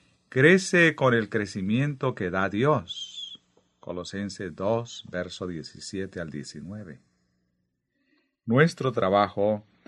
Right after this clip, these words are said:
debe demostrar la influencia de la cruz en todos sus aspectos. La obra de Dios referente al plan de la salvación no debe realizarse en forma desunida.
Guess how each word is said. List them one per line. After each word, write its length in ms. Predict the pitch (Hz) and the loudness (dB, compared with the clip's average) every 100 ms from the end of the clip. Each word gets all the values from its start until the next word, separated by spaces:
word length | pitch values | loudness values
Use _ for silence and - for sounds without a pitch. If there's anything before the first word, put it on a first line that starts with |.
| - _ _ | -20 _ _
debe 300 | 117 143 156 | 2 4 6
demostrar 600 | 147 135 117 - 117 120 | 6 6 4 4 6 8
la 140 | 117 104 | 6 2
influencia 680 | 101 110 131 160 160 156 135 | 0 0 2 2 -2 -2 0
de 120 | 123 | 2
la 160 | 110 | 0
cruz 540 | - 131 143 151 - - _ _ _ _ - | 2 4 4 2 -6 -20 _ _ _ _ 4
en 280 | 131 120 - | 4 4 4
todos 440 | 147 143 113 98 | 8 8 8 4
sus 240 | - 92 | -4 -8
aspectos. 880 | 87 - - 95 - 85 78 - - _ _ _ _ _ _ - _ _ _ _ | -8 -6 -4 -4 -6 -16 -16 -16 -18 _ _ _ _ _ _ -20 _ _ _ _
La 180 | 92 95 | -2 6
obra 320 | 147 170 170 | 8 8 8
de 120 | 160 | 6
Dios 580 | 151 147 143 139 135 - _ _ _ | 6 8 8 8 2 -10 _ _ _
referente 580 | - 110 110 107 123 123 | -2 0 2 2 2 4
al 140 | 117 | 4
plan 340 | 113 113 107 101 | 2 2 2 2
de 80 | 95 | -2
la 100 | 85 | -4
salvación 840 | 87 85 90 - 104 101 101 104 _ _ _ _ _ _ | -6 -6 -8 -6 -4 -4 -4 -8 _ _ _ _ _ _
no 260 | - 113 185 | -4 2 4
debe 260 | 170 156 135 | 6 8 8
realizarse 1080 | 117 107 95 - 113 139 131 127 120 120 - _ _ | 8 4 2 4 4 4 2 2 2 0 -6 _ _
en 220 | 101 98 | -2 -2
forma 540 | 92 120 113 107 110 90 | 2 4 4 4 4 2
desunida. 1040 | 87 104 104 - 95 87 131 139 69 58 | -2 -2 -2 -4 -6 -2 -2 -4 -10 -12